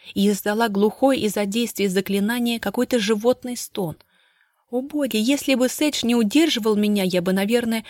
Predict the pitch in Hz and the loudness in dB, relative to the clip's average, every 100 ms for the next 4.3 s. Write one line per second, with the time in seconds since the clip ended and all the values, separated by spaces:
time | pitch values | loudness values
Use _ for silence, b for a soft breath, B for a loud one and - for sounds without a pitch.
0 | B 247 240 302 277 202 151 B B B | B -6 -2 2 2 0 -6 B B B
1 | 220 - 294 247 226 208 233 214 294 247 | -4 0 2 2 0 0 0 2 2 2
2 | 214 226 - 233 254 262 247 262 277 - | 0 -2 -2 0 2 2 0 0 -2 0
3 | 277 226 - 185 180 - 226 247 233 214 | 2 0 -2 -2 -2 -2 0 0 0 0
4 | 277 285 196 | 0 0 -2